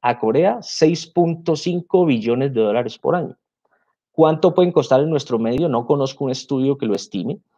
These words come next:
¿cierto? Pero tiene que ser muchísimos, muchísima plata, ¿cierto? Por la cantidad de pacientes que hay en nuestro medio. Nosotros tenemos más pacientes que los orientales, entonces esperamos que a nosotros nos cueste mucho más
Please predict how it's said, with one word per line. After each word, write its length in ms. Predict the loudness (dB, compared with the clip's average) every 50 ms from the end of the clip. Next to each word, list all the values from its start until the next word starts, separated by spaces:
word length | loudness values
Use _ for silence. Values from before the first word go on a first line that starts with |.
| _ _ _
¿cierto? 380 | -6 -4 -4 -2 -2 -4 -8 -2 0
Pero 200 | 2 2 2 2
tiene 180 | 0 -2 -2
que 80 | -2 -2
ser 160 | 0 0 0
muchísimos, 1000 | 0 0 0 0 0 -2 0 0 -2 0 0 -2 -4 -4 -6 -6 -10 -16 -20 -14 -8
muchísima 480 | -8 -6 -6 -6 -6 -4 -4 -4 -2
plata, 340 | 0 0 0 0 -2 -6 -14 -14 _ _ _ -20 _ _
¿cierto? 400 | -4 -2 -2 -2 -2 -4 -8 -10 -2 _
Por 240 | 4 4 4 4
la 300 | 4 4 4 4 2 2
cantidad 540 | 0 2 2 2 0 -4 -4 0 2 4 4
de 80 | 4 4
pacientes 520 | 2 0 -2 0 -2 -4 -2 -4 -6 -6
que 140 | -2 0 0
hay 120 | 2 2
en 40 | 0
nuestro 240 | 0 -4 -4 -4 -2
medio. 300 | -2 0 -2 -2 -4 -8 _ -6
Nosotros 520 | -2 0 0 0 0 0 -2 -2 -2 -2
tenemos 240 | 0 0 2 2 2
más 180 | 2 2 2
pacientes 600 | 4 2 2 4 2 0 0 -2 -4 -6 -6 -8 _ _ _ _ _
que 100 | 0 2
los 140 | 2 2 2
orientales, 600 | 0 0 0 -2 -2 0 0 0 0 -4 -8 -14 -20
entonces 300 | -6 0 0 0 0 0
esperamos 500 | -4 -2 0 0 2 2 2 0 -2 -2
que 100 | -2 -2
a 40 | -2
nosotros 280 | -2 -2 -4 -4 -4
nos 140 | -4 -6 -2
cueste 260 | -2 -2 -2 0 -2
mucho 320 | 0 0 0 0 0 0 2
más 260 | 2 0 0 -2